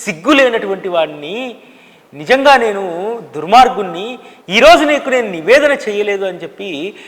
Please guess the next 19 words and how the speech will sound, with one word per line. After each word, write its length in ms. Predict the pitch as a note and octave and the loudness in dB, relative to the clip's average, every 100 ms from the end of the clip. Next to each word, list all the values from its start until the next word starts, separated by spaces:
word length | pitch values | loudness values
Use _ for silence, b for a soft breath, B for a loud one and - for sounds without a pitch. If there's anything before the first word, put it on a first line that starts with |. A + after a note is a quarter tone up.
| B _ | B _
పటం 280 | D3 A#3 B3 | -2 0 0
వద్ద 220 | A3 E3 F#3+ C#3+ C#3+ F#3+ G3+ - - | 0 2 2 2 0 -2 -6 -12 -12
కన్నీరు 480 | B2+ D#3+ A#3+ D#4 D#4 | -10 -8 -6 -2 -2
మున్నీరవుతాడు. 760 | A#3 G3 G3+ E3 C3 - - _ _ _ _ b b b b b - | -4 -8 -10 -10 -14 -20 -20 _ _ _ _ b b b b b -6
అంటే 460 | C#3+ A3 D3+ F#3 | 2 4 4 0
ఒక 240 | A#3 D#3+ D#3 | -2 -4 -6
మనిషిని 500 | B2+ D#3 B3+ C#4+ A3+ | -4 -4 -4 -4 -2
ఎలా 140 | G3+ | -2
మార్చాడో 420 | F#3 E3+ - F#3 | -2 -6 -4 -6
చూడండి. 400 | D#3 B2+ A2 G#2+ _ b b b b b b _ - | -6 -12 -16 -20 _ b b b b b b _ -6
ఆ 80 | E3 | -4
కుటుంబంలో 600 | D#3+ F3+ C#4 D#4 C#4+ C4+ | -2 -2 2 4 6 4
ఉన్నటువంటి 920 | B3 A#3+ A3+ A3 A#3+ G#3 D#3 A#3+ D4+ - - _ | 4 0 -2 -4 -6 -6 -6 -6 -10 -18 -20 _
తర్కడ్ 420 | D#3+ E3+ B3+ G#3 B2+ | 0 2 2 2 2
భార్య 340 | E3 A3+ B3+ | 2 4 4
సీతాదేవి 540 | - D#3 G3+ G#3 A3+ | 0 0 2 4 4
తర్కడు, 460 | A3+ A3+ A3+ C4 F3 B B B | 4 0 2 0 -2 B B B
జ్యోతేంద్ర 440 | - D3+ D#3+ A3+ A#3 | -6 -4 -2 0 0
తర్కడు 480 | B3+ A#3 B3+ D#4 | 0 0 0 -2